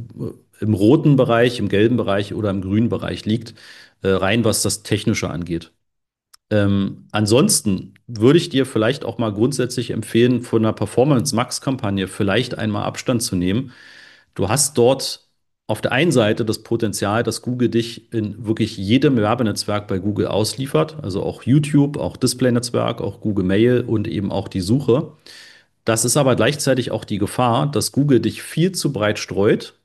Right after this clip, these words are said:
und du damit einen hohen Streuverlust hast. Insofern ist es meistens eigentlich sinnvoll und auch bei einem Budget von tausendfünfhundert Euro im Monat ist es meistens am sinnvollsten, du machst eine reine Suchkampagne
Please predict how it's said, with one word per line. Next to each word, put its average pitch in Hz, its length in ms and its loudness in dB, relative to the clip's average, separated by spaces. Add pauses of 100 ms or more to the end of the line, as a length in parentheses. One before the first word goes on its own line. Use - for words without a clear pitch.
und 117 220 0
du 110 60 0
damit 113 320 0
einen 104 120 -2
hohen 139 200 4
Streuverlust 101 760 -4
hast. - 320 -4 (760)
Insofern 110 540 4
ist 104 120 -2
es 104 100 0
meistens 104 460 0
eigentlich 98 320 -6
sinnvoll 120 460 2
und 95 180 -6
auch 104 160 -4
bei 101 100 0
einem 98 160 0
Budget 107 340 2
von 98 180 -4
tausendfünfhundert 107 720 -2
Euro 123 340 0
im 95 80 -2
Monat 104 340 0
ist - 180 -8
es - 140 -10
meistens 107 400 0
am 98 140 -2
sinnvollsten, 127 840 0 (480)
du 107 80 -4
machst 117 300 0
eine 101 260 -2
reine 127 300 4
Suchkampagne 87 760 -2